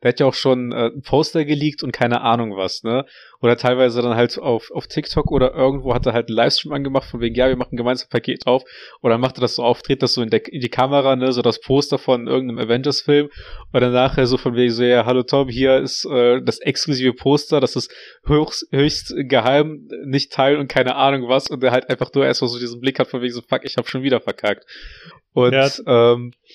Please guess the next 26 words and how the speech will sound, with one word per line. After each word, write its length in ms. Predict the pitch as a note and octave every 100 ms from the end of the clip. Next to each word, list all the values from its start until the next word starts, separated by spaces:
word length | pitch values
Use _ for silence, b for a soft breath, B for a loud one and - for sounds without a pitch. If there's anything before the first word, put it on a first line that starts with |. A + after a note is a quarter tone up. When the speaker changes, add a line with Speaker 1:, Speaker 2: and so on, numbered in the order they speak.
| _ _
Speaker 1:
genau 260 | C#3 B2 F#3
das 180 | F3 -
Gleiche 640 | A2+ A#2 D3 F3+ F#3 - - -
hat 220 | C#3+ -
der 320 | D#3 D#3 D#3+ - - C#3+
bei 220 | C#3 C#3
irgendeiner 420 | - C#3 E3 D#3+ B2
Late-Night-Show 640 | C3 D#3 B2+ A2+ A#2+ A2+
erzählt, 540 | B2 A2 - A#2+ C#3+ -
wie 140 | A#2
der, 440 | B2 B2 B2 A#2+ B2+ A#2
äh, 40 |
quasi 380 | - B2 B2 A#2
diese, 500 | A#2 - A#2 A2 A2 b b b b - -
äh, 240 | A2 G#2+
Film, 580 | G2+ - C3 D3+ - -
also 240 | - A#2 B2+
zum 260 | - B2+
Dreh 260 | A2 B2+ D3
kam, 420 | - C#3+ D3 C3+
wo, 500 | A#2+ A#2 A#2 A#2 B2+
wo 80 | A2+
die 220 | A2+ A2
halt 220 | A2 G#2+
die, 480 | A#2 G#2 G2+ G2+ G2 -
ähm, 460 | G2+ F#2+ F#2+ F#2